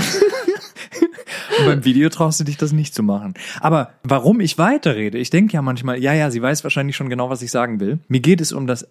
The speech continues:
Speaker 2: eine Prozent, um diesen einen
Speaker 1: Mhm.
Speaker 2: Kernsatz oder so, den ich da entwickeln will, den du noch nicht kennst, von dem du noch nicht wissen kannst, dass der gleich
Speaker 1: Aber
Speaker 2: kommt.
Speaker 1: dann sag den doch gleich.
Speaker 2: Das habe ich auch schon
Speaker 1: So
Speaker 2: ausprobiert.
Speaker 1: funktionieren Hooks, Matthias, dass du
Speaker 2: <laughs>
Speaker 1: direkt mit dem Interessanten anfängst und nicht erst noch neunzig Minuten vorher eine andere Sache besprichst.
Speaker 2: Zum Beispiel mit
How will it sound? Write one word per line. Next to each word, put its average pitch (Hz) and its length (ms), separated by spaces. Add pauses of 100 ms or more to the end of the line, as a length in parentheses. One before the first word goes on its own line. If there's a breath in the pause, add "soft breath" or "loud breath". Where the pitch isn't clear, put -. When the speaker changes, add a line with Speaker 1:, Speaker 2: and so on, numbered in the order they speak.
Speaker 2:
eine 196 320
Prozent, 160 540
um 131 160
diesen 135 240
einen 180 420
Speaker 1:
Mhm. 180 80
Speaker 2:
Kernsatz 170 1040
oder 143 240
so, 135 160
den 139 260
ich - 380
da 127 320
entwickeln 143 560
will, 131 160
den 143 220
du 143 80
noch 143 200
nicht 202 300
kennst, 98 260
von 139 140
dem 165 160
du 180 80
noch 185 140
nicht 185 340
wissen 180 320
kannst, 120 320
dass 110 140
der 117 120
gleich 107 140
Speaker 1:
Aber 214 160
Speaker 2:
kommt. 226 60
Speaker 1:
dann 220 160
sag 220 240
den 240 160
doch 202 180
gleich. 202 420
Speaker 2:
Das 107 140
habe 110 140
ich 117 80
auch 160 100
schon 151 160
Speaker 1:
So 131 60
Speaker 2:
ausprobiert. 277 460
Speaker 1:
funktionieren 269 600
Hooks, - 460
Matthias, 190 540
dass 226 140
du 262 140
Speaker 2:
<laughs> 220 60
Speaker 1:
direkt 254 600
mit 285 200
dem 254 120
Interessanten 240 840
anfängst 220 640
und 214 220
nicht 262 280
erst 233 280
noch 220 140
neunzig 226 500
Minuten 226 400
vorher 226 260
eine 214 120
andere 202 320
Sache 165 260
besprichst. - 220
Speaker 2:
Zum 131 100
Beispiel 127 340
mit 123 260